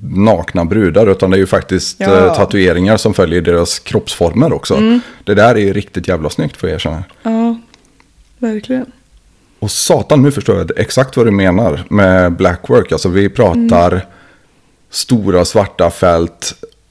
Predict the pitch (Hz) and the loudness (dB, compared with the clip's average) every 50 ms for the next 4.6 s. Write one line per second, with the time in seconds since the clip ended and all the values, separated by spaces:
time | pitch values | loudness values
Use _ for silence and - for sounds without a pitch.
0 | _ - - 220 208 - - - _ _ _ _ - 233 - - - - 127 104 | _ -2 2 2 2 2 0 -6 _ _ _ _ -6 -6 -6 -4 -2 0 0 0
1 | 95 95 104 98 90 90 - - 107 92 95 110 131 135 139 143 117 80 - - | 2 0 0 0 0 0 2 0 0 2 2 2 2 4 4 4 2 2 0 -2
2 | - 110 - - 254 254 254 247 254 254 _ _ _ _ _ _ - - - - | -4 -6 -2 -2 0 0 0 -2 -4 -6 _ _ _ _ _ _ -12 -8 -6 -2
3 | - - 160 139 120 127 113 135 135 - - - - - - - - - 117 - | 0 2 2 4 2 2 0 -2 -4 -4 -2 -2 -2 -2 -2 -4 -2 -2 0 2
4 | 123 123 123 120 113 110 104 107 - - - | 2 4 4 4 4 4 2 0 -2 -6 -20